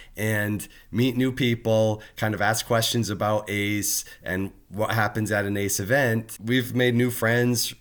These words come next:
from these informal events and new Ace members. So it's definitely a way for people to get together and show that we're all connected by coasters. But for people who aren't able to go out and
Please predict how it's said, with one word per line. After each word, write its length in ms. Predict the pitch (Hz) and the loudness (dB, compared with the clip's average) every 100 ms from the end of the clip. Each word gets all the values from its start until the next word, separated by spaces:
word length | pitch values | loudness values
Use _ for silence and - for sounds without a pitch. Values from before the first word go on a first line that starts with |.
| _ | _
from 280 | - - 120 | -6 0 2
these 180 | 117 110 | 2 2
informal 500 | 117 120 120 117 113 | 0 2 2 2 2
events 540 | 110 113 117 120 113 | 0 0 0 0 -2
and 340 | 107 98 95 101 | -4 -4 -4 -2
new 180 | 117 117 | 0 2
Ace 280 | 117 - | 0 0
members. 520 | 117 113 113 117 113 - - - | 0 0 2 2 0 -6 -16 -6
So 400 | - 123 120 - - | 0 2 2 0 -4
it's 340 | 120 - - | -4 -2 -4
definitely 720 | - 143 151 143 135 123 123 | 2 2 2 -2 -2 2 2
a 100 | 113 | 2
way 340 | 107 107 107 | 0 0 0
for 460 | 104 107 101 98 - _ | -4 -4 -4 -4 -8 _
people 320 | - 120 110 104 | -4 -2 -2 -4
to 100 | 98 | -4
get 240 | 107 101 | -4 -4
together 680 | 101 98 98 92 95 90 87 - - - - | -6 -2 -2 -2 -2 -2 -4 -16 -20 -20 -6
and 340 | 98 98 95 | -2 0 -2
show 220 | - 117 107 | -4 -2 0
that 160 | 104 | 2
we're 100 | 117 | 2
all 120 | 123 | 2
connected 500 | 123 135 123 123 117 | 2 2 2 0 -2
by 160 | 107 113 | 0 0
coasters. 760 | 113 123 117 - 104 98 - - - - _ - | 2 0 0 -2 -4 -6 -6 -12 -20 -20 _ -14
But 500 | 104 131 113 - _ | 2 4 4 -2 _
for 240 | - - 135 | -12 -4 -2
people 460 | - 190 - 170 160 | -2 -4 -4 0 2
who 160 | 156 | 2
aren't 280 | 117 131 135 | 0 0 0
able 440 | 135 131 120 117 | 0 2 2 2
to 180 | 113 - | 0 -2
go 140 | 117 120 | 2 4
out 360 | 123 120 120 113 | 4 2 -2 -4
and 380 | 110 110 107 | -2 0 -2